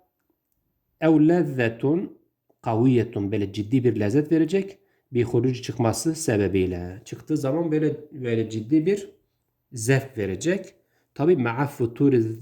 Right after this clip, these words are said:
zekeri zekerin gevşemesiyle beraber akibahu meniden sonra galiben genelde yani genelde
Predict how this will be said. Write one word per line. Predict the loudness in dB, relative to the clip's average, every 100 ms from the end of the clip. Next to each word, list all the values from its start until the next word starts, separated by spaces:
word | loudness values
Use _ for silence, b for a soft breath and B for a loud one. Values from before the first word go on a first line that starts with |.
| -10
zekeri | -4 0 0 0 -2 0 0 -4 -20 _ _ _ _ _ _ _ _ _ _ _ -10
zekerin | 0 0 0 0 2 4 2
gevşemesiyle | 0 -2 -4 -4 -2 -2 -2 -2
beraber | -4 -4 -4 -4 -4 -8 _ _ _ _ _ _ _ _ _ _ _ _ _ _ _ _ _ _ _ _ _ _ _ _
akibahu | -4 0 2 2 2 2
meniden | 2 2 2 0
sonra | 0 0
galiben | 0 0 2 2
genelde | 2 0 -2 -6
yani | -6 -6 -4
genelde | -4 -4 -4 -6 -6